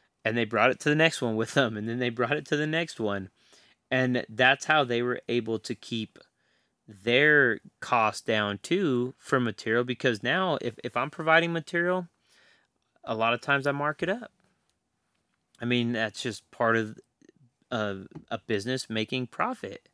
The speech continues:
you know, is markup on the material. Well, when you're providing the material, I'm not gonna mark up the material on my own company. I mean, I'm not doing it, right? You, you get it at, at what you get it at. Well, that, that's,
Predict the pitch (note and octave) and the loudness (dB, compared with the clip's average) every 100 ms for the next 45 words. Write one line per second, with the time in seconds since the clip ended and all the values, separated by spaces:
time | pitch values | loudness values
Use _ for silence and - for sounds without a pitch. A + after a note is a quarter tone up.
0 | _ _ _ _ _ _ _ _ _ A#2+ | _ _ _ _ _ _ _ _ _ -4
1 | G#2 G#2+ D3 - A2+ G#2+ A#2+ G3+ - F#2+ | -4 -4 -4 -4 -4 -4 -6 -6 -6 -6
2 | F#2 G2 G#2 A2 E3+ E3 F#2+ F2 A2+ A2 | -6 -4 -6 -4 -4 -4 -4 -4 -2 0
3 | G#2+ A#2 F3 G3+ D3 A2+ G#2+ G2+ - A2 | -2 -4 -4 -2 2 2 0 -8 -8 -6
4 | A2+ D3+ G#3+ G2+ F2+ F2+ F#2 G2 - F#2+ | -6 -6 -10 -10 -6 -6 -6 -8 -10 -12
5 | F2+ G#2+ G2+ F#2 F#2 F#2 F#2 - D3 - | -8 -4 -4 -4 -8 -10 -10 -6 -4 -4
6 | G2+ C#3+ F3+ _ _ _ - F#2 G2+ G2 | -6 -6 -10 _ _ _ -20 -18 -18 -18
7 | - _ _ _ _ _ _ _ _ F#2 | -20 _ _ _ _ _ _ _ _ -14
8 | F#2+ G2+ G2 C#4 F#4 B2 G2 - F#2+ - | -6 -6 -2 -2 -2 -6 -10 -2 0 0
9 | E3 A2 G#2 G2 G#2+ G#2+ A2+ - _ - | -2 -6 -8 -4 -2 -2 -4 -6 _ -20
10 | _ - A#2+ A#2 A#2 - A2 C3 F3+ A2 | _ -6 -2 0 -2 -6 0 0 2 -4
11 | F2+ _ _ _ _ _ _ _ _ _ | -6 _ _ _ _ _ _ _ _ _
12 | _ - B2+ A2 - A#2 B2 - | _ -2 2 2 0 -2 -2 -4